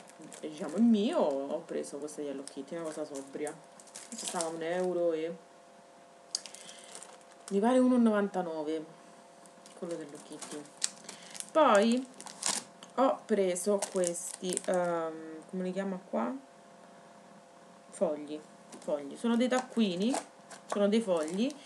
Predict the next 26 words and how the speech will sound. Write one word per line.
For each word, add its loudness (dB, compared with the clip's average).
e, 2
ehm, 2
che -4
è 0
un 4
Hello 2
Kitty -12
sempre, -4
Hello -4
Kitty, -10
così -4
Hello 0
Kitty -2
abbronzata 0
che -2
sta -6
tessendo -4
una, -6
una -8
collana -4
di -6
quelle -4
di -6
Al-, -6
della -6
Lo-, -2